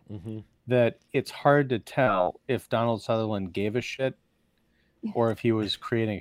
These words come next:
Speaker 2: a character with this. 'Cause he literally, there's just, like, scenes of him standing over in the corner, like, you know, like, <sighs> "Buffy,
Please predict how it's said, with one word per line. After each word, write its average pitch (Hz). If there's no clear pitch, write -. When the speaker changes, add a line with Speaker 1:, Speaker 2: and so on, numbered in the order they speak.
Speaker 2:
a -
character 101
with 85
this. 78
'Cause 120
he 127
literally, 143
there's 120
just, 123
like, 127
scenes 135
of 123
him 113
standing 117
over 110
in 101
the 104
corner, 107
like, 95
you 107
know, 90
like, 98
<sighs> -
"Buffy, 98